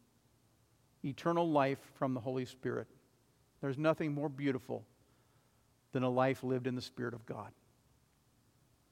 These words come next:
Romans eight says of this new life in the Spirit, "There is now therefore no condemnation for those who are in Christ Jesus, because through Christ Jesus, the law of the Spirit has set me free from the law of sin and death."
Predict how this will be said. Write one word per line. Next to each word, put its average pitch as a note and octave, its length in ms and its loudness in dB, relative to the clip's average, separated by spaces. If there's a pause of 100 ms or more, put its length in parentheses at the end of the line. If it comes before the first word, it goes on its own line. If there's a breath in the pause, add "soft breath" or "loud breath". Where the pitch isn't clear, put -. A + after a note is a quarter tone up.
(600)
Romans E3 380 6
eight E3 180 6
says D#3+ 360 6
of C#3+ 80 -4
this C#3+ 200 0
new D#3 200 2
life D3+ 320 6
in D3 40 -2
the C#3+ 80 0
Spirit, C#3 440 0
"There C#3+ 160 6
is C3+ 100 2
now C#3 240 4
therefore D3+ 460 4
no D3+ 200 4
condemnation D#3+ 920 0 (300 soft breath)
for D3+ 160 6
those D#3+ 320 8
who D3+ 160 4
are C#3 120 10
in E3+ 240 2
Christ E3 460 4
Jesus, F#3+ 560 0 (300 loud breath)
because D#3 420 6
through G3 280 2
Christ F#3 440 6
Jesus, G3+ 460 0
the D3+ 160 6
law E3+ 340 6
of F3+ 60 2
the D3+ 100 -2
Spirit E3+ 600 2 (240 loud breath)
has D3 180 0
set - 300 4
me D#3 160 0
free D#3 340 2
from C#3 160 -4
the B2+ 80 0
law A#2 280 2
of A#2 60 -4
sin - 240 -10
and A#2 200 -8
death." A2+ 240 -8